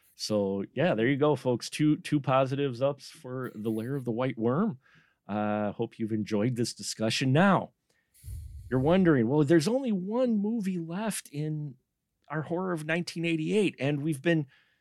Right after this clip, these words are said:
doing the taking the stab to try to determine what the film is going to be next month." Well,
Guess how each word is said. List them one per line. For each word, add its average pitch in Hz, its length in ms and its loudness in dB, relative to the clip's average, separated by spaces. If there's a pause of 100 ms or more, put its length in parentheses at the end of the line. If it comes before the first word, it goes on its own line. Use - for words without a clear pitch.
(140)
doing 226 300 4
the 175 140 2
taking 214 420 -2
the 185 100 0
stab 175 680 0
to 110 120 -6
try 139 200 -4
to 139 100 -4
determine 135 580 -2 (420)
what 143 340 -2
the 131 80 -4
film 147 420 -2
is 113 160 0
going 107 240 0
to 104 60 0
be 107 120 -2
next 104 340 -2
month." 147 280 0
Well, 165 320 6